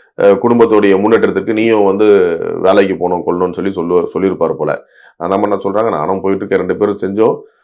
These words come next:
அஹ், சம்பாதிக்கிறோம், அந்த அளவுக்கு குடும்பத்தை கட்டுமானம் படுத்துறதுக்கு ஒரு குடும்ப தலைவரா உங்களால முடிந்து நீங்க செய்யணும், நீங்க தொடர்ந்து இதே மாதிரி மது அருந்திட்டே இருக்கனால குடும்பத்துல வந்து தேவையில்லாம பிரச்சனை வேண்டாம சொல்றாங்க. நீ மட்டும் தான், நீ எனக்கு சொல்றதா, புத்திமதி சொல்றதா, நான் தான் குடும்ப தலைவன்ற ஒரு,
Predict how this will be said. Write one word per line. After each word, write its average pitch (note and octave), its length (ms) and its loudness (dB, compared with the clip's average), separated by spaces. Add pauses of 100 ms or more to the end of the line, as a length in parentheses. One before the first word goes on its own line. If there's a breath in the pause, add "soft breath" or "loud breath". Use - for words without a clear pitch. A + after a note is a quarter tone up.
(140 soft breath)
அஹ், G#2+ 480 4 (360)
சம்பாதிக்கிறோம், A2+ 680 0 (160)
அந்த G2 160 0
அளவுக்கு G#2+ 220 2
குடும்பத்தை A#2 320 2
கட்டுமானம் F#2+ 420 -2
படுத்துறதுக்கு F2 480 -4 (300 loud breath)
ஒரு F#2+ 160 -4
குடும்ப B2 260 2
தலைவரா G2 420 4
உங்களால G#2 360 2
முடிந்து G2 220 -2
நீங்க F2 200 -6
செய்யணும், F#2+ 360 -2
நீங்க E2 200 -6
தொடர்ந்து B2 400 2
இதே A2+ 200 4
மாதிரி B2 240 2
மது G2 220 4
அருந்திட்டே G2 260 2
இருக்கனால E2 360 -2 (600)
குடும்பத்துல B2+ 480 0
வந்து F#2 180 -4
தேவையில்லாம F2 420 -2 (280)
பிரச்சனை G#2+ 280 -2
வேண்டாம F2+ 300 0
சொல்றாங்க. E2 420 -4
நீ B2 240 2
மட்டும் B2+ 300 2
தான், A#2 140 4
நீ A#2 120 0
எனக்கு A2+ 240 2
சொல்றதா, F2+ 480 0
புத்திமதி F#2 300 -2
சொல்றதா, D#2+ 540 -2
நான் G2 180 -2
தான் A2+ 140 0
குடும்ப G#2 240 -2
தலைவன்ற F2 540 -2
ஒரு, D2+ 140 -4